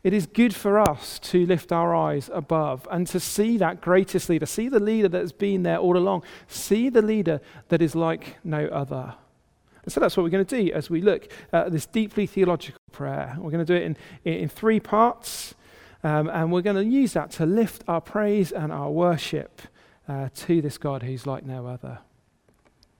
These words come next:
So firstly, uh, praise God for his uniqueness. Uh, that's verses one to three. Look at,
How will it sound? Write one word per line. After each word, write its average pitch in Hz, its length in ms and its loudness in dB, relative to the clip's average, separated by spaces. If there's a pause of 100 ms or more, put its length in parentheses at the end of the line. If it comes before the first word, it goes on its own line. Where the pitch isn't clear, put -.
(400)
So 190 180 6
firstly, 175 480 4 (320)
uh, 165 100 0
praise 233 440 6
God 180 280 6
for 165 240 0
his 160 220 2
uniqueness. - 840 -8 (200)
Uh, 147 100 -6
that's 151 260 -4
verses 139 480 -8
one 139 200 -6
to - 100 -14
three. 135 520 -12
Look 190 160 -2
at, 156 200 -8